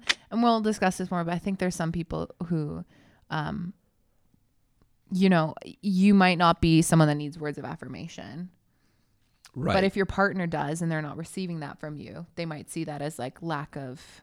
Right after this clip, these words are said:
Speaker 1: uh, care.
Speaker 2: Yep.
Speaker 1: Meanwhile, you're like, "Actually, all these acts of service that I'm doing for you, like cooking or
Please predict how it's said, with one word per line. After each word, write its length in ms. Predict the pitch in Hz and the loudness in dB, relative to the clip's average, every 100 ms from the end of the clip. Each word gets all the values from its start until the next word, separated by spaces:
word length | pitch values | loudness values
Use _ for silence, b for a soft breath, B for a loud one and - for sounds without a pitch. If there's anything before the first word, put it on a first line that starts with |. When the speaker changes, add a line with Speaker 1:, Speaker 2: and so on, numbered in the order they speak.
| _ _ _ _ _ _ _ - | _ _ _ _ _ _ _ -14
Speaker 1:
uh, 260 | 80 - - _ _ _ _ _ | -12 -12 -16 _ _ _ _ _
care. 640 | - 175 156 151 147 147 156 _ - | -10 -6 -4 -6 -8 -12 -18 _ 0
Speaker 2:
Yep. 220 | 160 - _ _ _ _ 180 | 0 0 _ _ _ _ -8
Speaker 1:
Meanwhile, 360 | 180 180 165 | -4 -2 -2
you're 100 | 160 | -2
like, 180 | 156 160 - | -6 -8 -8
"Actually, 320 | 196 - 208 | -8 -8 -4
all 140 | 185 190 | -2 0
these 180 | 190 - | -2 -4
acts 260 | 170 - | -6 -8
of 80 | 165 | -16
service 380 | - 247 247 226 | -8 -6 -4 -6
that 100 | 170 | -8
I'm 120 | 160 | -8
doing 240 | 160 160 160 | -10 -12 -12
for 120 | - | -12
you, 180 | 160 156 | -12 -10
like 400 | 151 151 147 - - | -10 -10 -12 -16 -10
cooking 500 | 233 208 185 165 160 | -8 -4 -4 -4 -6
or 220 | 156 165 | -10 -14